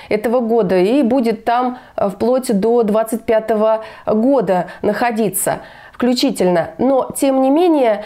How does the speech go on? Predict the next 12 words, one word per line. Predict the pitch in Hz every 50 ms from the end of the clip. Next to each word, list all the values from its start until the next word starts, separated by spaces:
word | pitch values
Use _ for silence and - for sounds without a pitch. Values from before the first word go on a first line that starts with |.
| - - - - -
э, | 214 220 214
вот | 214 254 262 254
сейчас | - 262 269 - 339 359 415 427 - - - - - - - _ -
у | - 240 240 247 247 240 240 - - - -
этой | - 269 277 277 262 233
тройки | - - - 320 370 403 381 381 - - 240 214 - -
очень | 247 277 269 269 269 254 240
важный | 220 240 247 226 247 247 247
период, | 247 262 254 226 214 175 147 - - - - - _ _ _ _ _ - - - - - - -
потому | 247 240 269 269 285 330 370
что | 370 370 - 277 262 247
они | - - - 220 240 262 294 330 339 330 302 262 -